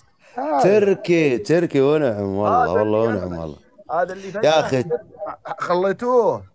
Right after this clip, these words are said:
Speaker 1: جيت أنا بشاهد ولميته. بسم الله عليك.
Speaker 2: ليش خلينا؟ لا، لا، لا، لا، لا، لحظة، لحظة يا بهاج، ما حد خلى أحد وأنا أخوك.
Speaker 1: هذا أنا من صنعه ودخلت في شاهد. شاهد. شاهد!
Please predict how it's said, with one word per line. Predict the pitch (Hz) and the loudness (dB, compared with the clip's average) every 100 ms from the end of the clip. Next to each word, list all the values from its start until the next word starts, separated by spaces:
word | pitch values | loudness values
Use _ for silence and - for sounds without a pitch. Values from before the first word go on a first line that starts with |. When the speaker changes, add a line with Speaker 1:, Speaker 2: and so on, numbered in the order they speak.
| _ _ | _ _
Speaker 1:
جيت | 208 208 | -10 -2
أنا | 214 196 | 0 0
بشاهد | 180 202 220 190 185 | -2 -2 2 2 2
ولميته. | 208 214 214 220 190 175 135 _ _ _ _ | 0 -2 -2 -6 -8 -14 -18 _ _ _ _
بسم | - 240 | -14 -6
الله | 269 | -2
عليك. | 269 269 262 | 0 0 0
Speaker 2:
ليش | 226 | 0
خلينا؟ | 131 127 123 | -2 -2 -2
لا، | 117 131 | -2 -2
لا، | 135 131 | -2 -2
لا، | 127 120 | 0 0
لا، | 123 113 | 0 -2
لا، | 107 - | -2 -4
لحظة، | 104 - 85 | -10 -12 -18
لحظة | 87 76 | -20 -20
يا | 80 | -20
بهاج، | - 95 170 | -16 -12 -8
ما | 185 | -8
حد | 90 | -2
خلى | 539 - - - | -2 -2 -8 -14
أحد | - - | -16 -20
وأنا | 82 85 | -20 -20
أخوك. | 82 82 _ _ _ _ _ _ _ _ | -20 -20 _ _ _ _ _ _ _ _
Speaker 1:
هذا | 196 339 277 180 | 2 2 2 0
أنا | 185 208 185 | 2 2 2
من | 175 175 | -2 -2
صنعه | 196 190 147 165 - _ | -4 -2 0 -2 -4 _
ودخلت | 151 160 160 180 185 202 | -2 0 0 0 0 -2
في | 202 233 | -10 -6
شاهد. | 240 240 202 143 120 98 _ _ _ _ _ _ _ _ _ | 0 2 2 0 -4 -14 _ _ _ _ _ _ _ _ _
شاهد. | _ 285 285 269 156 131 117 - _ _ _ _ _ _ _ _ _ - | _ -4 -2 0 -2 -4 -8 -16 _ _ _ _ _ _ _ _ _ -2
شاهد! | 403 453 403 185 107 | 0 4 2 0 -6